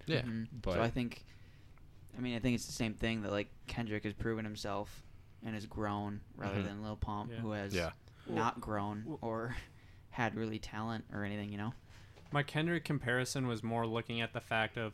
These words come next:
Speaker 4: if he grew up in a upper middle class
Speaker 1: Mm-hmm.
Speaker 4: suburban family,
Speaker 1: Would he have ever
Speaker 4: he
Speaker 1: been?
Speaker 4: wouldn't have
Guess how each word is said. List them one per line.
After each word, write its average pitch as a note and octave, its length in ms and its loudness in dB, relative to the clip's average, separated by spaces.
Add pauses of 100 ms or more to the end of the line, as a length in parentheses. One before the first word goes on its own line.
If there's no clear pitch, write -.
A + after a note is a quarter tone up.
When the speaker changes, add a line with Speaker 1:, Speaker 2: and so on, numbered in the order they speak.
(100)
Speaker 4:
if B2+ 140 -2
he B2 200 -2
grew A#2+ 340 2
up A#2+ 160 0
in A2+ 180 0
a G#2+ 280 0 (100)
upper A#2 240 0
middle G#2+ 240 0
class G2 600 0 (260)
Speaker 1:
Mm-hmm. G2+ 240 0
Speaker 4:
suburban A2 540 2
family, G#2 540 2 (180)
Speaker 1:
Would G#2 100 6
he G#2 60 10
have F#2+ 100 8
ever F#2+ 160 12
Speaker 4:
he - 80 8
Speaker 1:
been? C#3+ 220 8
Speaker 4:
wouldn't C#3+ 220 6
have C3+ 180 4